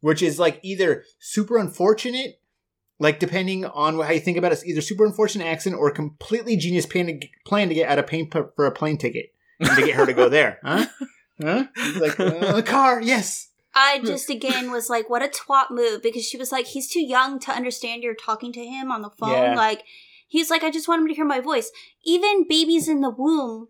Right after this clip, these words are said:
Speaker 3: like, start to imprint and, like, understand whose voices are whose. You cannot tell me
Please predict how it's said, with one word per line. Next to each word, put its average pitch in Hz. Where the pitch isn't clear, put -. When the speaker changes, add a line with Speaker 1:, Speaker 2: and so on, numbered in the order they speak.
Speaker 3:
like, 254
start 285
to -
imprint 294
and, 262
like, 240
understand 269
whose 285
voices 254
are 226
whose. 254
You 302
cannot 339
tell 349
me 247